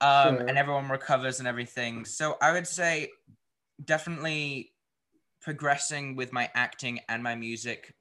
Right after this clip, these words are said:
Speaker 2: Mm-hmm.
Speaker 1: together. Um, and I don't mean like a music video, music, uh, music video. <laughs> I don't mean like a, like a musical. I mean like a, um, just be able to, um, you know, flip flop between the two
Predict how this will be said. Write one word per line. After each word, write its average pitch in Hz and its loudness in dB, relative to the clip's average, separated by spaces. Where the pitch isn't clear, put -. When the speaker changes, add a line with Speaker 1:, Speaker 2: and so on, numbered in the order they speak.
Speaker 2:
Mm-hmm. 110 -8
Speaker 1:
together. 113 0
Um, 123 2
and 151 2
I 165 8
don't 185 6
mean 175 -2
like 156 -2
a 151 -6
music 127 -8
video, 117 -6
music, 131 -8
uh, 113 -2
music 143 -12
video. 104 -10
<laughs> - 0
I 269 8
don't 240 6
mean 240 4
like 180 4
a, 147 8
like 135 2
a 135 -4
musical. 127 -4
I 107 0
mean 120 -4
like 107 -6
a, 110 -4
um, 110 -2
just - 0
be 139 -4
able 131 -4
to, 123 -6
um, 120 2
you 185 -2
know, 123 0
flip - -8
flop - -6
between 131 -10
the 120 -6
two 110 -8